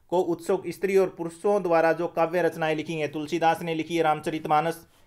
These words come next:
कबीरदास की बीजक है, मीराबाई के गीत हैं। तो जैसा कि हमने देखा था अध्याय एक और चार में कि मूर्तिकला और स्थापत्य कला का हम इस उद्देश्य के लिए भी इस्तेमाल कर सकते हैं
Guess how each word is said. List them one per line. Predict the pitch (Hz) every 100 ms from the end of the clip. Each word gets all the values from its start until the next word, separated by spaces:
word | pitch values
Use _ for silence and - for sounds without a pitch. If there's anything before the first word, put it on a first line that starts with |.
| _ 147
कबीरदास | 151 151 165 160
की | 185
बीजक | 156 156 156 165
है, | 165 165 175 - _ -
मीराबाई | 123 156 165 165 165
के | 170 170 165 - - - -
गीत | 131 165 180
हैं। | 165 156 175 - _ _ _ _ _ _ _ _ _ _ _ _ _
तो | 185
जैसा | 165 165 170
कि | 220 226
हमने | 196 202
देखा | 180 180 196 196
था | 202
अध्याय | 165 143 156 185 185
एक | 190
और | 180
चार | 185 170 170
में | 196
कि | 196
मूर्तिकला | 160 160 - 185 196 196
और | 190
स्थापत्य | 190 170 160 185 208
कला | 196 160 156 160
का | 175 185
हम | 180 180 190 190 -
इस | 202 208
उद्देश्य | 190 190 196
के | 190 185
लिए | 185
भी | 170
इस्तेमाल | 165 170 160 165
कर | 165 151
सकते | 160 -
हैं | 160 160 185